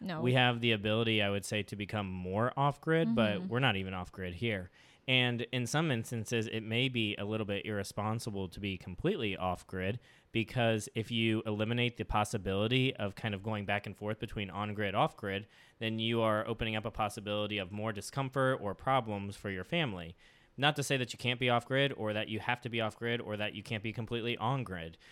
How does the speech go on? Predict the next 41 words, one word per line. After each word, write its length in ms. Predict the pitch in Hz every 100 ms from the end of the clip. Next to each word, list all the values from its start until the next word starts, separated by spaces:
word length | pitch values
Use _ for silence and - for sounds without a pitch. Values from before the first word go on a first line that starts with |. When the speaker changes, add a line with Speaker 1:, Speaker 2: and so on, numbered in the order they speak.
| - -
Speaker 2:
just 200 | 139 -
that 320 | 135 127 - _ _ -
it's 100 | 127
a 80 | 131
reasonable 420 | 123 135 135 131
decision 440 | 117 - 117 123 117
to 60 |
consider 600 | - 101 - 170 175 175 - -
whether 280 | 110 107 104
it's 180 | 90
worth 240 | 104 113 139
it 100 | 131
to 100 | 143
you 280 | 139 143 147 - - -
and 260 | 107 104 104
whether 200 | 107 110
it's 120 | -
something 320 | 113 120 113
that 180 | 107 98
you 120 | 107
believe 400 | 104 107 110 110
is 160 | 107 104
a 80 | 104
good 240 | 90 107
inclusion 720 | 101 95 - 180 156 110 101 -
in 80 | 107
the 80 |
development 640 | 95 98 131 110 92 98 -
of 120 | 104 101
your 100 | 110
homestead. 520 | 170 165 - 78 - _ _ -
Speaker 1:
Yeah, 260 | 233 226
so 420 | 220 - 247 240 220
being 380 | 196 269 311
off-grid 640 | 262 233 233 - 226 220 208
is 180 | 208 208
simply 520 | 240 226 233 226 214
a 120 | -
decision 640 | 202 190 220 202 214 208
that 400 | 202 196 190 170
you 520 | 190 196 196 220 220